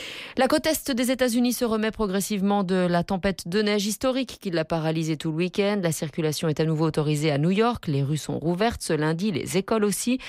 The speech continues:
À Washington, la reprise est plus lente. Les écoliers vont rester chez eux aujourd'hui et les administrations sont fermées. Hier, l'avion du vice-président Joe Biden qui rentrait de Turquie n'a pas pu se poser à Washington en se lever sous la neige.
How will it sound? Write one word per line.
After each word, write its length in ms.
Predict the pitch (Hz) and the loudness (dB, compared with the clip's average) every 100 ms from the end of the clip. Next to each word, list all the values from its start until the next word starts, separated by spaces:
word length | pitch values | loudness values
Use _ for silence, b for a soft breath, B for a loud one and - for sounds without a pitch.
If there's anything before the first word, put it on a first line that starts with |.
| B B | B B
À 100 | 175 | 0
Washington, 480 | 196 196 214 202 233 | 2 2 -2 0 0
la 80 | 208 | 2
reprise 340 | 185 180 208 | 0 -2 -2
est 60 | 208 | -2
plus 140 | 262 | 0
lente. 280 | 233 190 165 | 2 2 0
Les 200 | 175 160 | -2 -2
écoliers 260 | 165 165 160 | 0 0 0
vont 120 | 147 | 0
rester 260 | 143 - 139 | -2 -2 -4
chez 320 | - 143 139 | -2 -2 2
eux 60 | |
aujourd'hui 480 | 170 139 135 139 190 | 2 0 -2 -2 -2
et 100 | - | 0
les 200 | 190 170 | 2 2
administrations 720 | 151 143 147 143 - 151 - 277 | 0 0 0 -2 0 0 2 2
sont 200 | 254 226 | 2 0
fermées. 440 | - 202 175 170 B B B | 2 2 4 2 B B B
Hier, 320 | 226 220 233 214 | 0 4 4 4
l'avion 320 | 202 208 214 | 0 0 0
du 160 | 160 | 0
vice-président 640 | 156 170 - 160 160 196 262 | -2 -4 -4 -2 0 0 0
Joe 160 | 160 151 | 0 2
Biden 440 | 143 143 170 190 | 2 2 0 -2
qui 100 | - | 0
rentrait 300 | 143 139 185 | 0 0 -2
de 60 | 170 | -2
Turquie 280 | 151 - | -2 0
n'a 140 | 214 143 | 0 2
pas 140 | 180 | 0
pu 160 | 202 320 | 0 -4
se 100 | - | -2
poser 240 | 185 170 | -2 2
à 80 | 202 | 0
Washington 500 | 151 151 151 135 196 | 0 -2 -4 -2 -2
en 80 | 139 | -2
se 180 | - 143 | -2 -4
lever 140 | 127 | -4
sous 180 | 113 - | -6 -2
la 140 | 123 | 0
neige. 220 | 160 196 | 2 2